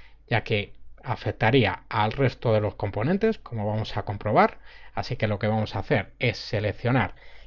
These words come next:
y a continuación aplicamos precomposición, ya sabéis, desde capa, la última opción que es precomponer, transferir todos los atributos a la nueva composición, pulsamos en aceptar,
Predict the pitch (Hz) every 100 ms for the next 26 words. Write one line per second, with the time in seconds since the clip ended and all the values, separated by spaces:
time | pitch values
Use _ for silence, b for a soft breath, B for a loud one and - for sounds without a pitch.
0 | B 117 107 110 107 107 - 151 98 -
1 | - 107 110 113 131 101 - - 113 -
2 | 98 98 - - 175 208 233 b b b
3 | - 110 95 98 131 214 - 110 92 98
4 | 143 104 82 95 - - - 104 113 113
5 | 110 107 - 147 101 - - 127 - -
6 | 110 - 104 101 110 202 226 - b b
7 | b b b b b - - - _ _
8 | - 101 - 117 131 117 - 120 117 110
9 | 113 117 131 123 98 95 - - 120 104
10 | 113 113 104 104 104 95 104 - 180 208
11 | 202 - 95 - 98 87 - - - 113
12 | 98 - 101 - 185 -